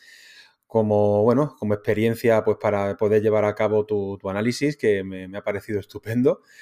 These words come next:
Eh, fue un placer escucharte y, bueno, has tratado todos los puntos fantásticamente. La verdad es que me ha encantado y me ha hecho mucha ilusión, pues, que, bueno, ah, lo hayas elegido para tu, para tu comentario. De nuevo, muchísimas gracias.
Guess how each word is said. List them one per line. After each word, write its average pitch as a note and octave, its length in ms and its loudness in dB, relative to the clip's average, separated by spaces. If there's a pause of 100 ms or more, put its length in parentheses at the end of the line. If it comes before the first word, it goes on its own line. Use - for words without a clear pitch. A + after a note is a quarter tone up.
(360)
Eh, A2 420 2
fue - 160 0
un A#2 140 2
placer A2 340 0
escucharte C#3 800 -2
y, A2 280 -4
bueno, A2+ 260 0
has A2 80 -4
tratado A2+ 340 2
todos A2 220 2
los F#2+ 100 -2
puntos A#2+ 800 0
fantásticamente. G#2 840 -6 (380)
La G2 80 -6
verdad G2+ 140 -2
es - 40 -6
que A#2+ 160 0
me A2 80 -2
ha A2 60 -2
encantado A2 400 0
y A2+ 40 0
me A2 100 -4
ha - 20 -8
hecho - 140 -12
mucha G#2+ 260 -8
ilusión, A2+ 520 -4 (420)
pues, G#2 200 2
que, G2+ 220 -2
bueno, G#2+ 280 -2
ah, G2 140 -6
lo G2+ 100 0
hayas G#2+ 200 2
elegido A2+ 500 0
para G2+ 240 0
tu, F#2+ 220 -6
para F#2+ 200 -4
tu G2+ 120 -12
comentario. F2+ 600 -10
De F2+ 120 -20
nuevo, A2+ 380 2
muchísimas G2+ 580 -6
gracias. F#2+ 320 -6